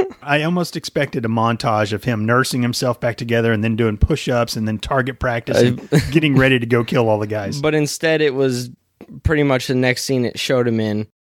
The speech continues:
Speaker 2: He had a beard and longer hair, and
Speaker 1: But he still
Speaker 2: dude, he
Speaker 1: had
Speaker 2: was ripped as shit.
Speaker 1: I know.
Speaker 2: After getting shot, like, right next to his heart.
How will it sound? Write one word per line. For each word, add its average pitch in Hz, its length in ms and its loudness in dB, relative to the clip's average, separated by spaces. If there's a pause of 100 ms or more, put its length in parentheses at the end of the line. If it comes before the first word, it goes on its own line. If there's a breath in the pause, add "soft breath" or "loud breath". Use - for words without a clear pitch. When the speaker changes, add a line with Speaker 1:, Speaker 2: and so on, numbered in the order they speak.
(140)
Speaker 2:
He 131 120 -2
had 120 140 2
a 120 60 2
beard 123 420 2
and 120 120 -2
longer 117 360 0
hair, 113 400 2
and 110 100 0
Speaker 1:
But 143 80 2
he 202 80 -2
still 202 320 -2
Speaker 2:
dude, 165 100 2
he 185 100 2
Speaker 1:
had 226 80 2
Speaker 2:
was 143 140 0
ripped 170 300 -2
as 135 140 0
shit. 196 340 0
Speaker 1:
I 208 140 -4
know. 220 340 2
Speaker 2:
After 151 280 0
getting 156 260 2
shot, 151 400 0
like, 120 240 0
right 131 280 0
next 139 340 0
to 147 100 2
his 117 140 2
heart. 147 380 0